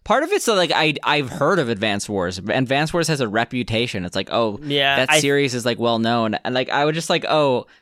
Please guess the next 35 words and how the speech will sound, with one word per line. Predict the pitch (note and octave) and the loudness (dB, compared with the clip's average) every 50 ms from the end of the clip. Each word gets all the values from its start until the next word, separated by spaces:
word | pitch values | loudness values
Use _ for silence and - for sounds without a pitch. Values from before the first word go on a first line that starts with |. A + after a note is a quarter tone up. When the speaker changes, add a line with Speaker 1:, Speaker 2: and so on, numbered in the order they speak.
| - | -10
Speaker 1:
Sonic | - - - - D#3 C3+ C#3 D3+ D3+ D3+ | -6 -4 -2 0 0 0 2 0 0 -2
and | E3 D3 | -2 -2
Mario | C3+ C3 B2 B2+ C3 C#3 C#3 | 0 0 2 2 2 2 2
at | C3+ A#2 | 0 0
the | B2+ | 0
Olympic | B2 B2+ C3 A#2 B2+ A2+ | -2 -2 -2 -2 -4 -2
Games. | - A2+ A2 A#2+ B2+ A#2 | 0 0 0 0 -2 -4
This | A#2 A#2 | -6 -6
is | A#2 C3 | -6 -4
gonna | B2+ B2+ B2 | -2 -2 -2
be | B2+ | -2
some | A#2+ - A2+ | -2 -2 0
Speaker 2:
Like, | D3 D#3+ D#3 | 2 2 2
Speaker 1:
stupid | - B2+ B2 A2+ A2+ G#2+ | 2 0 -2 -2 0 2
Speaker 2:
who | E3+ F3+ | 4 4
Speaker 1:
shit." | F3 - | 4 4
Speaker 2:
the | - - | 0 -2
fuck | - - - - E3 D3 - - | -8 -8 0 0 0 0 0 -2
talks | - B2+ B2+ B2+ - | -2 -2 -2 -2 -4
about | C3 A#2 A2+ G#2+ G#2 G#2 | -4 -4 -2 -2 -2 -4
it? | G2+ - - - - - - - - - - | -6 -8 -10 -12 -20 -20 -20 -20 -20 -18 -8
You | - B2 B2 | -4 -2 2
know, | A#2+ A#2 | 4 4
Speaker 1:
Like, | - | 4
I | - G3+ | 4 4
don't | G#3+ A#3+ | 2 2
Speaker 2:
it | A#3+ | 2
Speaker 1:
think | G4 F4 | 0 0
I | E4 B3+ F#3 | 2 2 2
actually | G3 G3 - A3+ F#3+ | 2 0 0 0 0
mentioned | D#3 B2 A#2+ C3 C3+ E3 E3+ F3 | 0 0 -2 -2 -2 -2 -2 -2
this | F3+ F#3+ - | -2 -2 -2
because, | - D3 B2 D#3 C#3+ C3+ B2+ | -2 -4 -2 0 -2 0 0
like, | C3 B2+ A#2+ A2+ - - _ | 0 0 0 -2 -4 -12 _
this, | - B2+ C#3 D3 - | -6 -4 -4 -4 -4